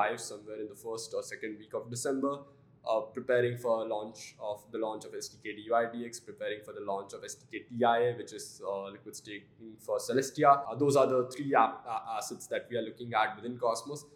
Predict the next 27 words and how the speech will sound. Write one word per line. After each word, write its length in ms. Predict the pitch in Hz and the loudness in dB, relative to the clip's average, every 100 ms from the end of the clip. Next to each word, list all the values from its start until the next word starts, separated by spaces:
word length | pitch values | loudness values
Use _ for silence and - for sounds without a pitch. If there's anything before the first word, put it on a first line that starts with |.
| _ _ - | _ _ 0
And 280 | 135 135 123 | 4 4 4
we 80 | 127 | 6
are 80 | 117 | 6
also 200 | 127 151 | 6 0
preparing 460 | 127 127 120 120 120 | -6 -4 -2 -4 -6
to 40 | |
launch 280 | 110 107 107 | -4 -4 -6
S 140 | 131 - | -12 -10
D 140 | 120 | -8
K 60 | 120 | -6
E 300 | 113 113 123 - | -6 -6 -10 -12
three 160 | 120 110 | -16 -10
two, 120 | 120 | -8
which 280 | 113 113 - | -6 -6 -6
is, 300 | 110 - - 113 | -6 -8 -12 -8
uh, 280 | 107 107 113 - 123 | -6 -6 -12 -18 -16
issuance 520 | 123 - 120 117 - | -12 -4 -2 0 2
of 180 | 113 110 | 2 0
liquid 320 | 113 - 113 | -8 -14 -14
staked 460 | - - 110 104 - _ | -14 -10 -10 -12 -18 _
Ethereum 380 | - 120 117 113 | -14 -4 -2 -2
di-, 100 | 113 110 | -4 -8
na-, 100 | 113 113 - | -12 -16 -4
directly 400 | 120 117 120 120 | -2 0 0 2
on, 180 | 113 107 - - _ - | 2 0 -8 -20 _ 4
natively 460 | 139 131 127 131 | 6 6 2 2
on 260 | 127 117 113 | 4 4 2